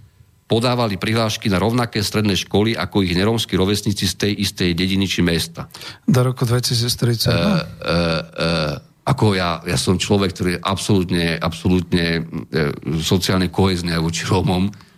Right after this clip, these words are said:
Speaker 1: nemám proti nim nič, ale ako oni chcú dosiahnuť, aby sa, aby si minimálne dve tretiny rómskych detí,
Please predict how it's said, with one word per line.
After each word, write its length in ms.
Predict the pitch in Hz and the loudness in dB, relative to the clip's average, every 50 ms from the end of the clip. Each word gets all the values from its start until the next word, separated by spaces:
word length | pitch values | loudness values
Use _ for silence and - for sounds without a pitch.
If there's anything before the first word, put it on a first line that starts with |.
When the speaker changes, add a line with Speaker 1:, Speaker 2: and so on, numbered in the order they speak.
| _ _ | _ _
Speaker 1:
nemám 260 | - 143 123 101 85 | 0 2 2 2 2
proti 240 | 95 95 85 98 101 | 0 -2 -2 0 0
nim 140 | 92 98 | 2 2
nič, 300 | 95 90 92 90 80 - - | 2 2 0 0 -2 -4 -4
ale 220 | - 85 85 - | -2 -2 0 0
ako 280 | - 98 - - 110 113 | 0 -2 0 2 2 2
oni 120 | 110 107 | 2 2
chcú 160 | 104 - 110 87 | 0 0 0 0
dosiahnuť, 460 | 95 90 85 - 92 82 90 95 92 | 2 0 0 0 0 0 0 0 0
aby 180 | - 87 90 90 | 0 -2 -2 0
sa, 200 | 82 - 92 90 | 0 0 -2 -2
aby 260 | - - 76 90 90 | -2 -2 -2 0 0
si 220 | 90 - - - 92 | 0 -2 0 0 2
minimálne 560 | 87 90 104 127 135 123 117 110 104 101 98 | 2 4 4 2 2 2 0 0 0 0 0
dve 220 | 90 85 98 110 113 | 0 0 -2 -2 -2
tretiny 400 | - 98 98 95 - 113 104 95 | 0 0 -2 0 2 2 2 2
rómskych 400 | 82 90 98 104 - - 104 92 | 4 2 2 0 0 0 0 2
detí, 400 | 80 82 82 82 - 98 113 | 2 2 0 0 0 -2 -2